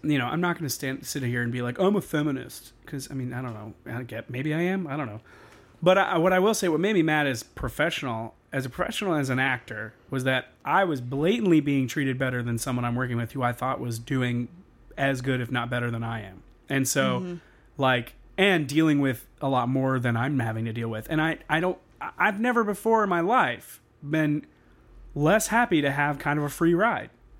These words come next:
Speaker 1: Like, I,
Speaker 2: Mm-hmm.
Speaker 1: I told her, I was like, "I was pissed because you left, you left on the way home. You're saying I was, I'm, you know, I don't know if I should be worried they're gonna complain about me
Speaker 2: Mm-hmm.
Speaker 1: to my agent." And I'm like, "I would never have worried about that."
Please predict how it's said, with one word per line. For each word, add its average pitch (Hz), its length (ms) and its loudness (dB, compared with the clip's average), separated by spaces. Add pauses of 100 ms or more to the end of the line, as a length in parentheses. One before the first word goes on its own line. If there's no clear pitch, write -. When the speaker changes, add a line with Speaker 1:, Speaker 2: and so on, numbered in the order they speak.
Speaker 1:
Like, 160 200 2
I, 180 100 4
Speaker 2:
Mm-hmm. 196 240 -2
Speaker 1:
I 185 220 4
told 220 240 2
her, 220 100 4
I - 20 6
was 170 140 2
like, 160 180 0 (760)
"I 254 100 8
was 330 160 4
pissed 226 320 2
because 196 540 2 (380)
you 208 300 4
left, 247 380 2 (240)
you 208 180 4
left 240 240 6
on 214 60 2
the 202 80 4
way 202 100 4
home. 240 180 2
You're 202 80 2
saying 175 220 2
I 175 80 4
was, 165 160 0 (160)
I'm, 180 260 0
you 165 120 2
know, 151 60 4
I 151 100 4
don't 170 120 2
know 160 80 4
if 156 120 -2
I 151 40 2
should 147 120 -4
be 143 80 0
worried 143 260 0
they're 139 80 -2
gonna 131 160 0
complain 127 400 -2
about 208 260 0
me 220 360 0
Speaker 2:
Mm-hmm. 196 340 -4
Speaker 1:
to - 100 -6
my 147 120 2
agent." 180 420 2
And 190 100 2
I'm 196 140 4
like, 190 340 2
"I 190 600 4 (1200)
would 160 200 4
never 202 380 4
have 185 180 2
worried 180 260 2
about 117 280 -6
that." - 260 -10